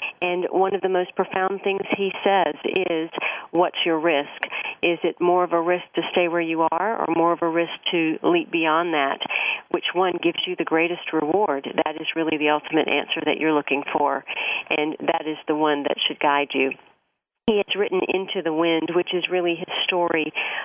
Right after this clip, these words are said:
over a six-month period of wandering the world to really challenge and allow his own life purpose and his own wisdom to come through him.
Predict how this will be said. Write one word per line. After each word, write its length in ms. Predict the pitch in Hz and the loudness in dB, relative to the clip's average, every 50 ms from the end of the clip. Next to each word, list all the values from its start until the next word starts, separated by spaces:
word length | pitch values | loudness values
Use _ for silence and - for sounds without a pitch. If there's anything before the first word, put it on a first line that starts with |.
| - - | 0 0
over 300 | - 190 165 175 185 175 | 2 2 2 2 0 0
a 60 | 170 - - | 0 0 0
six-month 460 | 233 - - - 208 202 190 131 - - - | -2 -2 0 0 2 2 2 0 -2 -4 0
period 320 | 220 214 220 202 180 160 | 2 2 2 2 2 0
of 100 | 170 156 | 0 0
wandering 440 | 160 165 165 170 170 170 175 175 170 | 2 2 2 2 2 0 0 0 0
the 80 | 170 165 | 0 2
world 360 | 160 165 165 165 156 156 156 - - | 2 4 4 4 4 2 0 -2 -6
to 80 | 175 | -6
really 400 | 160 160 175 185 185 180 185 175 - - - | -2 0 0 2 2 2 0 0 0 -2 0
challenge 380 | 185 175 175 175 175 180 180 170 | 0 0 0 0 0 0 0 0
and 160 | 175 165 156 | 0 0 0
allow 540 | 156 156 156 156 165 170 165 156 147 147 - - - - - - - - - | 2 4 4 4 4 4 4 4 2 0 -2 -6 -10 -12 -10 -12 -10 -2 0
his 180 | - 180 - 185 | 0 2 4 4
own 240 | 175 180 180 175 | 4 4 4 4
life 180 | 170 160 156 - - - | 2 2 0 -2 -2 0
purpose 360 | - 170 175 - 208 208 - - | 0 0 2 0 -2 -2 0 0
and 120 | 180 170 | 0 0
his 120 | 160 156 - - | 0 0 2 2
own 240 | 160 160 156 151 | 2 4 4 4
wisdom 400 | 156 156 160 156 - - 143 143 147 - | 2 2 2 2 0 0 0 0 -2 -4
to 80 | - - | -4 -2
come 220 | - 175 151 151 - - | 0 0 0 0 0 0
through 220 | - 151 151 151 | 0 2 2 2
him. 320 | 160 170 147 139 135 139 | 2 2 2 2 0 -2